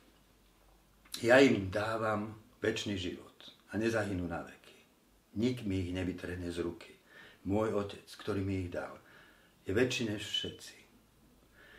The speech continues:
Nik ich nevytrhne Otcovi z ruky.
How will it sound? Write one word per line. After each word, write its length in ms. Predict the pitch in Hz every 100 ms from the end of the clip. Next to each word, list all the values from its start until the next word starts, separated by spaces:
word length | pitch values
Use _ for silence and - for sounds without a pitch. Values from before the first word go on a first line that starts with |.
| - -
Nik 320 | 107 120 123 - - -
ich 240 | 90 87
nevytrhne 640 | 85 95 95 85 78 - - - - - _ - - - - 101
Otcovi 400 | 101 - 90 87
z 160 | 80
ruky. 320 | 76 78 -